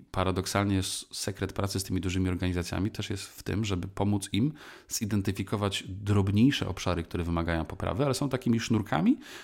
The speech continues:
wpływającymi na wynik. Dlatego, że jeżeli wykażesz takiej większej organizacji, że twoje działania skończyły się milionem nowej marży, czy tam nowej rentowności, jak oświadczył nam jeden z naszych dużych klientów, że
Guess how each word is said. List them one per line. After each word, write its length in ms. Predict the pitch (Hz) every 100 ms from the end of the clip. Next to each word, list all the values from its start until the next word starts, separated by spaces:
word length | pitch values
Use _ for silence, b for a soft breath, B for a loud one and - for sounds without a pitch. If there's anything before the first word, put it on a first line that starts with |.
| B -
wpływającymi 600 | - 104 101 98 104 95
na 100 | 87
wynik. 340 | 87 80 -
Dlatego, 340 | 87 95 98
że 140 | 95 95
jeżeli 340 | 95 95 95
wykażesz 480 | 95 - 123 98 85
takiej 240 | - -
większej 260 | 85 85 -
organizacji, 460 | 85 82 85 - 82
że 60 |
twoje 200 | - 92
działania 360 | 87 90 90 82
skończyły 400 | - 85 95 82
się 180 | 82 85 B B B -
milionem 600 | 92 95 107 101 95 95 -
nowej 420 | 92 90 87 90 - _ 92
marży, 380 | 87 87 82
czy 100 | -
tam 100 | 87
nowej 220 | 85 85 85
rentowności, 560 | 82 85 85 82 -
jak 100 | -
oświadczył 400 | 90 92 85 90
nam 160 | 90 82
jeden 220 | 80 78
z 360 | 80 92 92 92
naszych 280 | 90 -
dużych 260 | 82 82 90
klientów, 460 | - 92 90 92 B B B B B
że 380 | 80 80 82